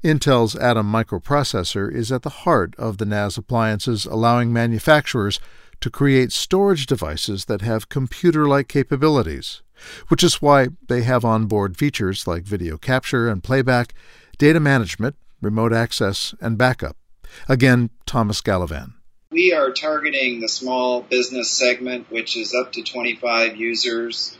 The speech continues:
Speaker 2: Having that, uh, horsepower in the box to be able to support those twenty-five users, backing up those twenty-five client computers, accessing it remotely.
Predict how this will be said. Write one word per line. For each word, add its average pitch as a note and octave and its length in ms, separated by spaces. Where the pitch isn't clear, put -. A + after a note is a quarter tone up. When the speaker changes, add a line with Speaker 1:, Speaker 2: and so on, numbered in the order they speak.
Speaker 2:
Having C3+ 400
that, A#2+ 400
uh, A2 340
horsepower A#2+ 680
in A2+ 120
the A2+ 80
box A#2+ 520
to - 100
be A#2+ 160
able A#2 140
to A2+ 80
support B2 600
those A#2 500
twenty-five A#2 640
users, A2+ 560
backing B2 420
up A#2 220
those A2+ 500
twenty-five A#2 640
client A#2 300
computers, A2+ 680
accessing B2 680
it A2+ 180
remotely. A2+ 760